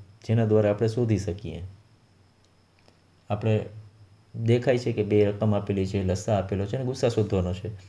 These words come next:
પરંતુ મિત્રો, જ્યારે બે સંખ્યા આપેલી છે તો આપણે પ્રથમ જે શરૂઆતમાં બેઝિક રીત કરી હતી એના પ્રમાણે બે સંખ્યાના આધારે જ તમે સીધો ગુસ્સા શોધી શકો એના અવયવ ઉપરથી. આવા પ્રશ્નો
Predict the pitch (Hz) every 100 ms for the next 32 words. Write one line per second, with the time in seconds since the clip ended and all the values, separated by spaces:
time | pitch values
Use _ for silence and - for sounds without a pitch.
0 | - - - - _ _ _ - 151 160
1 | 170 147 - 120 107 156 185 - - _
2 | - _ _ - 110 117 123 127 117 139
3 | 156 135 135 139 117 113 131 113 110 98
4 | 107 - 120 - 127 - - _ _ -
5 | 120 - 151 143 135 139 131 120 120 123
6 | 120 123 120 110 110 110 147 135 131 -
7 | 113 113 110 117 120 - 120 156 - 139
8 | 131 127 123 214 - - - _ 117 147
9 | 151 151 - 165 151 131 117 156 165 165
10 | 165 165 151 131 123 131 120 110 120 110
11 | 113 123 117 110 120 110 95 90 85 -
12 | - - - - _ _ _ _ _ _
13 | _ _ _ _ _ - 120 190 190 135
14 | 131 117 117